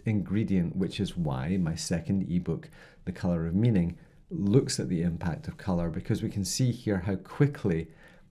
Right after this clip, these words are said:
these photographs can get out of hand. They get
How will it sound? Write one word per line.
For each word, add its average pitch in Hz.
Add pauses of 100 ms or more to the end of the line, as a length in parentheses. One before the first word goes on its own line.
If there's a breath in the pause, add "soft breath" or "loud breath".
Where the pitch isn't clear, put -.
these 110
photographs 92
can 92
get 80
out 90
of 80
hand. 82
They 87
get -